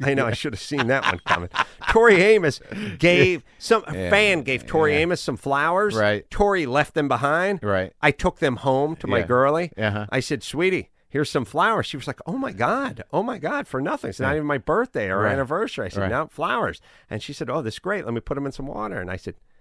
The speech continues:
Speaker 1: "Guess who they're, guess who they were for?" And she went, "What do you mean?" I said, "These flowers, even better, for your favorite, Tori Amos." And she's like, "Fuck you." And I'm like,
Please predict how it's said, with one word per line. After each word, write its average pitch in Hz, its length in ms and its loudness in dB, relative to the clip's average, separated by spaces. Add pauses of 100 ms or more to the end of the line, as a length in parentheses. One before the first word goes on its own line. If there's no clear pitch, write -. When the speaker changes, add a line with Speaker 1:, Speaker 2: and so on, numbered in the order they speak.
(180)
Speaker 1:
"Guess 95 240 -8
who 107 80 -8
they're, 98 300 -6 (420)
guess 95 220 -4
who 107 80 -6
they 104 120 -2
were 107 120 -2
for?" 151 440 -4
And 90 120 -14
she - 100 -12
went, 95 240 -8
"What 98 100 -4
do 104 40 -2
you 107 80 -4
mean?" 139 220 -2 (440)
I 117 120 0
said, 107 240 -6 (380)
"These 143 260 4
flowers, 175 640 2 (480)
even 147 300 4
better, 180 340 6 (400)
for 147 400 2
your 117 140 -2
favorite, 160 460 2 (200)
Tori 147 300 4
Amos." 165 360 2
And 110 100 -6
she's 110 140 -6
like, 101 140 -2
"Fuck - 340 -2
you." 107 200 0 (340)
And 180 80 6
I'm 240 80 6
like, - 160 4